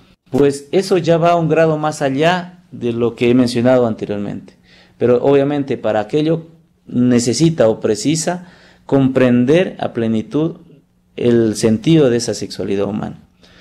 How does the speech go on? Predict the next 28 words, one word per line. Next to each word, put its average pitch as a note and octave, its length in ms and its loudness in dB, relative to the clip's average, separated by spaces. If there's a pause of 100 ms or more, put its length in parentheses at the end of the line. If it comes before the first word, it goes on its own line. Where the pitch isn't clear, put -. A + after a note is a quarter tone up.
(760)
Entonces G#3+ 440 0
nos G#3 100 0
podríamos G3 460 0
quedar, F#3+ 560 0
si C#3 340 -6
nos C3+ 160 -6
quedamos E3+ 220 -4
con E3 180 -2
la C#3+ 100 2
primera D#3+ 320 2
de C3 140 0
que D3+ 80 -4
es D3 80 -2
buena D3 300 -2
porque B2 240 -4
es C#3 100 -6
útil, E3 320 0
en C#3+ 80 -2
una C#3 180 0
norma C#3+ 300 2
utilitarista, C3 840 0
es - 80 -10
decir, A2+ 360 -8
usa A3 360 2
lo F#3 180 0
que F3+ 80 -2
es F3 140 -2
útil A3 500 -4